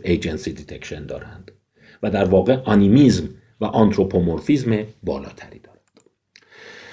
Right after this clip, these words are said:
در مقاله دیگه اومده، اه، این مقاله هم تقریباً همزمان هست، دو هزار و شونزده هست، اه، و ادامه، اه، اون مطالعات هست و در واقع بحثشون بر سر اینه که بیایم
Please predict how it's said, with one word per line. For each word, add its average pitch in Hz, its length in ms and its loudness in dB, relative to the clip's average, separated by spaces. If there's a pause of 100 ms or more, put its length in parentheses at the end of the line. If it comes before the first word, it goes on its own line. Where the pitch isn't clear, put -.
(140)
در 247 120 6
مقاله 277 520 8
دیگه 196 500 6
اومده، 185 680 4
اه، 117 720 -2
این 151 160 4
مقاله 120 360 6
هم 120 220 2
تقریباً 113 320 2
همزمان 104 640 4
هست، 107 260 0
دو 92 120 6
هزار 90 220 2
و 85 40 -4
شونزده 85 400 -2
هست، 156 360 -2 (560)
اه، 85 420 -6 (300)
و 98 300 4
ادامه، 120 720 6
اه، 95 220 0
اون 101 360 -2
مطالعات 95 720 2
هست 170 220 -2
و 117 40 -2
در 110 120 2
واقع 123 180 4
بحثشون 170 460 -2
بر 120 140 0
سر 123 180 0
اینه 117 320 2
که 95 140 0
بیایم 196 540 4